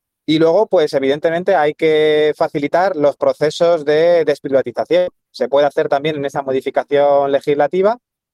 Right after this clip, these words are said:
y ya es una cuestión de voluntad política. Por ejemplo, hay una grave privatización con las listas de espera porque la Junta de Castilla y León lo que ha hecho es firmar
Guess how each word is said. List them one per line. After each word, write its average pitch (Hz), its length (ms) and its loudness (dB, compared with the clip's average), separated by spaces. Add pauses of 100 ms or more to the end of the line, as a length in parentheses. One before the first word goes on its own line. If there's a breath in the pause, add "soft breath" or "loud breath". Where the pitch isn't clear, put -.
y 143 100 -4
ya 151 100 2
es 156 80 -4
una 175 140 2
cuestión 180 320 -2
de 185 60 4
voluntad 143 760 0 (140)
política. 113 480 -4 (160)
Por 135 140 2
ejemplo, 131 480 -4 (600)
hay 165 240 0
una 180 320 0
grave 175 320 0
privatización 165 680 0
con 143 200 0
las 127 520 0
listas 156 320 -2
de 151 80 0
espera 196 380 -2 (140)
porque 127 880 2
la 139 100 -2
Junta 160 240 -2
de 160 60 0
Castilla 160 260 0
y 160 60 2
León 185 160 2
lo 139 100 2
que 147 80 -2
ha 147 40 0
hecho 156 200 0
es 170 140 0
firmar 156 340 -2